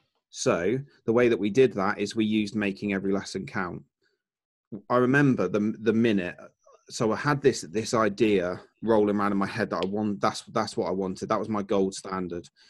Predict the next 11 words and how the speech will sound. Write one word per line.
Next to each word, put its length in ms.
And 80
I 40
was 140
being 320
coached 400
at 80
the 80
time 280
by 180
Chris 320
Moyes. 540